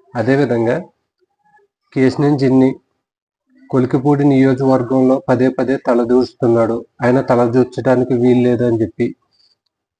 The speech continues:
ఈయన క్రమశిక్షణ కమిటీతో మాట్లాడడం జరిగింది. దానికి కూడా వాళ్ళు ఏకీభవించలేదు. అంతేకాకుండా ప్రభుత్వం అధికారంలోకి వచ్చిన తర్వాత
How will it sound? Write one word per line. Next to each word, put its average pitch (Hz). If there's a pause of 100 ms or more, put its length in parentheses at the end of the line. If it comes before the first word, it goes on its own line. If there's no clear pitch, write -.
ఈయన 120 (920)
క్రమశిక్షణ 123
కమిటీతో 123
మాట్లాడడం 120
జరిగింది. 117
దానికి 117
కూడా 120
వాళ్ళు 117 (180)
ఏకీభవించలేదు. 117 (1400)
అంతేకాకుండా 120 (360)
ప్రభుత్వం 131 (100)
అధికారంలోకి 147
వచ్చిన 120
తర్వాత 113